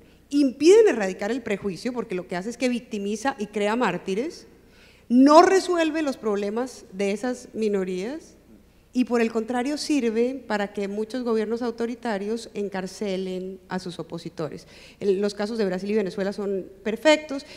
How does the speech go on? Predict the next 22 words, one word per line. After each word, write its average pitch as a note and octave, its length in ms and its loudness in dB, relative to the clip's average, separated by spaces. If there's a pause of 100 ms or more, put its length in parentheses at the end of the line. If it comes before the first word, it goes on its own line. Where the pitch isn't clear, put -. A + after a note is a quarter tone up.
(120)
En G3+ 240 0
Venezuela, G#3+ 440 -2
por G3 160 -8
ejemplo, G3+ 400 -2
hay G3+ 160 2
un G#3+ 80 -2
fotomontaje G#3+ 680 -6
en A3+ 60 -4
donde G3 200 -4
aparece F#3 480 -4 (260)
la, F#3+ 460 0 (180)
eh, D#3+ 300 -10
una A#3 220 4
serie B3 220 4
de A3 60 2
mujeres B3 400 2
que A#3 80 -2
tienen, A3 460 0
eh, - 600 -8 (120)
cargos A3 340 2
de A3 60 0
autoridad G3+ 540 -2